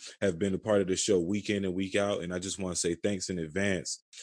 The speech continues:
uh, for becoming the change agents that you're bound to become as you apply these principles, especially that you heard today. Now, quick,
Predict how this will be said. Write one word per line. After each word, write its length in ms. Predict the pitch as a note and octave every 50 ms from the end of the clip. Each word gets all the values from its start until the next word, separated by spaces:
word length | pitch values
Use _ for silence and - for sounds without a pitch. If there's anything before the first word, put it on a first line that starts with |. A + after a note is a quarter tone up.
| - - -
uh, 140 | F2 F2+ F2
for 160 | - - F2
becoming 460 | D#2+ D#2+ E2 - - A2 G#2+ G2 F2+
the 60 | F2
change 400 | - - - G#2+ G2+ G#2 F#2+ F#2
agents 280 | G2 F2+ E2 F#2 F2+ E2+ -
that 200 | F2 E2+ - -
you're 80 | D#2+
bound 300 | C#2+ D#2+ F#2 F#2+ F#2+ E2+
to 80 | E2 D#2+
become 320 | D2 - - G2+ G2 F#2
as 180 | E2+ E2+ E2 -
you 100 | G2+ F#2
apply 360 | E2 - - A2 G#2 G2+ F#2+
these 180 | F2+ F2 D#2+ -
principles, 560 | - - A#2 G#2+ - - E2+ F2 E2+ D#2 D#2
especially 440 | D#2 - - A2+ A#2 G#2+ - G2 F2
that 200 | E2+ E2+ - -
you 100 | F2 E2+
heard 300 | F#2 F2+ E2+ E2 D2+ - _ _ - - - - - _ -
today. 480 | - F#2+ D#2+ D2 F#2 F#2 D#2+ C#2 - _ _ _ - - - -
Now, 320 | - G2+ G#2 G#2 G2 F#2 F2+
quick, 320 | - - - C3+ B2+ -